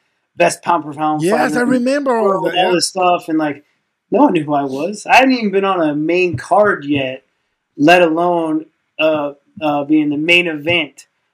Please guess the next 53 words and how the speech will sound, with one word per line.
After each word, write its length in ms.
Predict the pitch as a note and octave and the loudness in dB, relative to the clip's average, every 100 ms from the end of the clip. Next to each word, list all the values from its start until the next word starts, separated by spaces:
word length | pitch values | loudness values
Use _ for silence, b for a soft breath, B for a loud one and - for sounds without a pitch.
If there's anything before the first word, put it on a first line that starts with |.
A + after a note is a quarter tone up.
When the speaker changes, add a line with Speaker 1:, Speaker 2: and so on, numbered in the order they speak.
| - | -4
Speaker 1:
on 100 | D#3 | -2
a 40 | |
pay-per-view 480 | D3+ E3+ D3+ D3 D3+ | 0 -2 -2 -4 -4
card, 380 | C#3+ F3 D3+ C3 | -2 0 0 -2
right? 260 | C#3+ E3+ C#3 | -4 -2 -2
Uh, 300 | D3+ D3 C3 | -2 -2 -4
Speaker 2:
Mm-hmm. 160 | C3 E3 _ _ - | -8 -16 _ _ 2
Speaker 1:
I 80 | A3+ | 2
was 120 | G3+ | 2
a, 60 | E3 E3 | -2 -2
I 100 | E3+ | -2
was 140 | F#3+ | -2
a 60 | E3+ | -2
replacement. 580 | D3 C#3 F#3 G#3+ C#3 B2 _ _ _ _ - | -2 -2 -2 -4 -8 -18 _ _ _ _ -8
Uh, 340 | C#3+ C#3 C3+ C#3+ - | -6 -4 -6 -8 -8
Wyman 480 | D3 E3+ G#3+ G3+ E3 | 0 2 2 0 -2
was 120 | D#3 | -4
supposed 300 | - E3 D#3+ | -6 -6 -6
to 80 | D3 | -10
fight, 1000 | - E3 D#3 D#3+ D#3+ D#3 D#3 D#3 - - _ _ _ _ _ _ _ _ _ _ - - _ - - C#3 | -4 -2 0 -2 -2 0 -2 -4 -12 -16 _ _ _ _ _ _ _ _ _ _ -16 -16 _ -20 -20 -10
uh, 220 | C#3 C#3+ | -4 -2
Wyman 300 | D3+ F#3 G#3 | 2 2 2
was 100 | F#3+ | -2
supposed 160 | F#3+ D#3 | -6 -8
to 60 | |
fight 180 | F3+ E3 | -4 -2
someone 260 | E3+ D#3+ D3+ | -4 -4 -4
and, 180 | C#3+ | -4
and 160 | D3 C#3+ | -6 -6
broke 200 | D3+ D3+ | -4 -6
his 140 | D3 B2+ | -8 -10
rib. 320 | C3+ B2+ - _ _ - | -8 -8 -12 _ _ -14
Speaker 2:
Mm. 220 | C#3+ C#3+ C3+ | -8 -6 -4
Speaker 1:
And 100 | C#3 | 0
so 140 | D#3 | 2
they 80 | D#3 | 2
needed 280 | F3 E3 D#3 | 2 2 0
a 40 | |
replacement 560 | D3+ - F#3+ F#3 D#3 C#3+ | 0 0 -2 -2 -6 -6
'cause 80 | |
they 60 | D3 | -4
weren't 160 | D#3 D#3 | -4 -2
allowed 140 | D3+ | -4
to 80 | D3 | -4
have, 160 | D3 D3 | -6 -6
like, 160 | C#3+ | -10
a 40 | C#3 | -8
pay-per-view 440 | D3+ C#3 C#3+ D#3+ | -8 -6 -4 -4
fight 240 | - C#3+ | -4 -6
without 240 | C3+ C#3+ C3+ | -6 -10 -10
a 20 | |
title 300 | C3 D#3+ C#3+ | -6 -6 -6
fight. 400 | - C3+ C3+ C#3+ | -8 -10 -10 -14